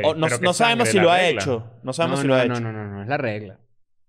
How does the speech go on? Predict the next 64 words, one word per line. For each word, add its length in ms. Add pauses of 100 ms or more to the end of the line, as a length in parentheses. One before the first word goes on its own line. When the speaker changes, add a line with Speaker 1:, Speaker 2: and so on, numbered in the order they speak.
Speaker 3:
No 80
Speaker 1:
No. 60
Speaker 3:
son 160
los 100
Speaker 2:
Pero, 80
Speaker 3:
coágulos. 320
Speaker 2:
pero 80
es 60
una 100
interpretación 680
que 120
tú 120
tienes, 400
eh. 560
Speaker 3:
No, 280
él 80
dijo, 220
"Te 80
quiero 120
chupar 220
la 80
sangre", 380
porque 320
en 240
los, 100
en 60
las 80
conversaciones 640
hay 160
que 100
sí, 400 (220)
y 60
bueno, 220
trae 160
una 80
inyectadora, 580
cosas 340
así. 60
Speaker 2:
Ah, 240
Speaker 1:
Exacto. 480
Speaker 2:
ok, 60
Speaker 1:
Y 100
Speaker 2:
ok, 60
Speaker 1:
dijo 180
Speaker 2:
ok. 60
Speaker 1:
que, 140
que, 220
y 60
que 140
yo 100
he 40
soñado, 460
por 100
ejemplo, 320
tener 220
el 100
corazón 600
de 200
alguien 240
en 60
la 100
mano, 480
así. 220
Speaker 3:
Ajá. 300